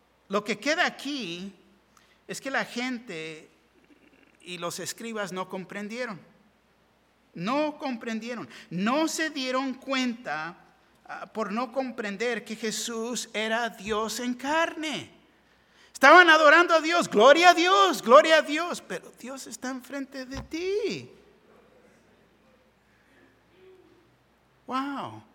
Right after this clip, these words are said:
Ellos solamente vieron a Jesús como un hombre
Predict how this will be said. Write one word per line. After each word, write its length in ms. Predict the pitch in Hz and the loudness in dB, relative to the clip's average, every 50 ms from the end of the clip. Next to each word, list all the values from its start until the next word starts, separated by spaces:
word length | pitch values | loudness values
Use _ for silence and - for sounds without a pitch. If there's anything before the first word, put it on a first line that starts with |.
| _ _ _ _ _ _ _ _ _ _ _ _ _ _ _ _ _ _ _ _ _ _ _ _ _ _ _ _ _ _ _ _ _ _ _ _ _ _ _ _ _ _ _ _ _ - | _ _ _ _ _ _ _ _ _ _ _ _ _ _ _ _ _ _ _ _ _ _ _ _ _ _ _ _ _ _ _ _ _ _ _ _ _ _ _ _ _ _ _ _ _ -2
Ellos 380 | 254 302 349 330 381 381 - | -2 -2 0 -2 -4 -4 -4
solamente 920 | - - 320 320 330 339 320 302 294 - - - - 247 262 302 294 320 294 | -4 -2 0 0 2 2 2 0 -2 -4 -10 -14 -8 -4 -4 -4 -4 -4 -6
vieron 260 | 277 302 302 302 302 285 | -6 -4 -4 -4 -4 -2
a 80 | 262 226 | -4 -4
Jesús 580 | - 254 247 - - - 294 311 311 294 - | -4 -6 -8 -8 -8 -8 -10 -8 -8 -10 -8
como 240 | - 269 233 240 262 | -8 -6 -6 -4 -4
un 120 | 247 240 | -4 -4
hombre 720 | 240 262 320 370 349 - 233 226 240 247 240 - - - | -2 -2 -2 -4 -4 -4 -4 -4 -4 -4 -6 -12 -18 -20